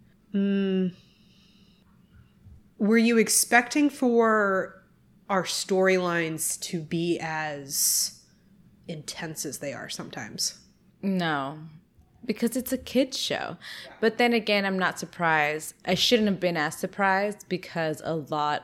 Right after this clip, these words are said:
Speaker 2: of cartoons <laughs> really aren't meant for kids.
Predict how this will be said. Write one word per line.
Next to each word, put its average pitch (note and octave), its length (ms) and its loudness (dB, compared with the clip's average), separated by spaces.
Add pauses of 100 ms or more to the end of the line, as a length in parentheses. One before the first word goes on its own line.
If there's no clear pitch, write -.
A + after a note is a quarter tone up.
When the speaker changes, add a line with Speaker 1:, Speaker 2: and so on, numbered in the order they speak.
Speaker 2:
of D3 440 -4 (640)
cartoons E3 1000 -2 (320)
<laughs> - 340 -14
really F#3 340 2
aren't - 340 -6
meant E3 260 -6
for G3+ 80 -6
kids. - 520 -8